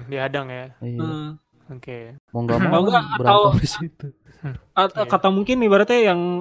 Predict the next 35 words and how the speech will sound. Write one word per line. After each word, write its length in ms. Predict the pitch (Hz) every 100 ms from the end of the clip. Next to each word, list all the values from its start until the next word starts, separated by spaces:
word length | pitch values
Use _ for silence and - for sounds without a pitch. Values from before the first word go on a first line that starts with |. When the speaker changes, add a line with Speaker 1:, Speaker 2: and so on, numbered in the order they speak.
| 185
Speaker 3:
tadi 240 | - 165 156
gue 140 | 156
bilang 200 | 180 208
sih, 200 | 196 185
jadi 220 | 180 170
tuh 100 | 185
armadanya 640 | 202 170 165 165 190 208 190
udah 140 | 160
mau 100 | 160
habis 220 | 147 156 170
nih, 160 | 180 156
mereka 320 | 196 165 160
baru 240 | 170 170 160
datang 240 | 190 165
gitu. 240 | 147 135 147 _ _ -
Speaker 1:
Iya. 460 | 135 127 120 113 - _ _ _ _ _ _
Speaker 3:
Armada 180 | - 262 214 202 135
Speaker 1:
Armada 160 | 135
Speaker 3:
Queen. 720 | 135 135 135 135 135 135 135
Speaker 1:
apa 120 | 131 160
nih? 140 | 156 - _
Armada 280 | 135 131 127
yang 140 | 127
mana? 160 | 147 156 _ _ _
Oh, 100 | -
yang 160 | 143 135
ini. 200 | 131 143
Speaker 3:
Armada 160 | 175
Queen, 220 | 180 214 196
Speaker 1:
Armada 180 | 131 131
Speaker 3:
nah. 100 | 139
Speaker 1:
Kaidonya. 420 | 135 135 131 135 - _ _
Speaker 3:
Armada 300 | - 165 165
Kaidonya 360 | 165 165 196 190
maksudnya 420 | 185 170 180 151